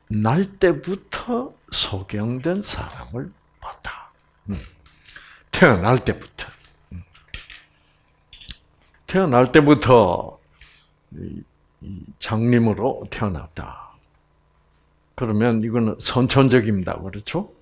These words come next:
선천적이라면 뭐에 문제가 있는 거예요? 유전자에 문제가 있는 거예요. 음. 자, 제자들이 묻습니다. "선생님이요.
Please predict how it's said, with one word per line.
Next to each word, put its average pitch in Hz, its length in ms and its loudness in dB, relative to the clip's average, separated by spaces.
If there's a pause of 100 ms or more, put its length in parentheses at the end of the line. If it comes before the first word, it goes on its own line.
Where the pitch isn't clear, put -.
(1120)
선천적이라면 131 1300 6 (1040)
뭐에 123 320 8
문제가 123 480 6
있는 107 300 2
거예요? 90 420 -4 (880)
유전자에 95 680 -4
문제가 101 460 -8
있는 - 160 -20 (140)
거예요. - 180 -20 (340)
음. 95 140 -14 (1500)
자, - 260 -16 (1400)
제자들이 151 880 8
묻습니다. 110 1000 -2 (880)
"선생님이요. 110 1200 2